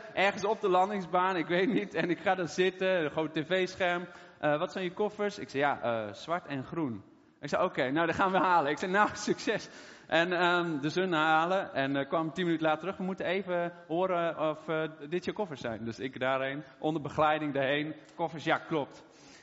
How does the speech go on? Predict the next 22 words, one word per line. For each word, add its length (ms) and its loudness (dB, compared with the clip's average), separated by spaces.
En 100 -6
dan 40 -2
staan 180 2
mijn 120 -2
contactpersoon 680 0
te 100 -4
wachten. 360 0
Die 100 0
neemt 240 0
mee 200 0
in 80 -2
de 80 0
auto 340 2
en 160 -4
rijden 300 2
zo 160 -2
weg. 240 -4
Ik 60 -10
denk, 160 -4
"Hè?" 180 -4
Ik 100 -10
moest, 240 -6